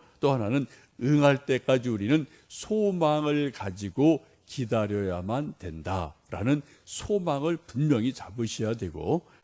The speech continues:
또 세 번째는 우리가 소망을 품고 기다리되 그냥 기다리는 것이 아니라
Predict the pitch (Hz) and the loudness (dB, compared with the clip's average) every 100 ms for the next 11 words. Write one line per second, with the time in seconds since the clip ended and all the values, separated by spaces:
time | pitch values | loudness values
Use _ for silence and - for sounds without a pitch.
0 | - 95 - 143 123 - 87 139 117 92 | -8 -4 0 2 2 2 2 2 2 -2
1 | 95 120 131 - - - - 202 190 170 | 0 2 0 -4 -20 -18 -6 0 2 2
2 | 160 156 147 - 135 123 - 135 123 - | 2 0 -2 -4 -6 -6 0 2 2 -2
3 | 107 104 92 85 113 123 92 - _ _ | -6 -4 -6 -4 0 0 0 -4 _ _
4 | - 143 139 135 139 127 - 135 120 113 | -8 -2 2 0 -2 -8 -10 -4 -2 0
5 | 107 104 95 90 92 87 90 127 | -2 -4 -6 -6 -8 -8 -6 -6